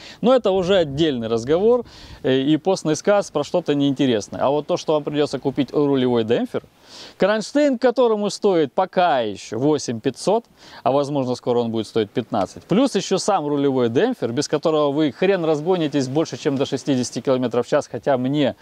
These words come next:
ответственно заявляют те ребята, которые упарываются в эти самокаты уже не первый год,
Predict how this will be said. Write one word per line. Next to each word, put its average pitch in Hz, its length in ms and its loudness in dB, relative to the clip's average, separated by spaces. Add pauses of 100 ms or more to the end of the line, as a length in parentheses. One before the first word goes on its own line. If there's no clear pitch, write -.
(320)
ответственно 135 640 -2
заявляют 127 600 0
те 135 140 0
ребята, 120 340 0
которые 120 340 -2
упарываются 117 560 -2
в 110 40 -4
эти 107 120 -6
самокаты 117 480 -2
уже 113 180 -4
не 113 120 -4
первый 110 300 0
год, 110 220 -2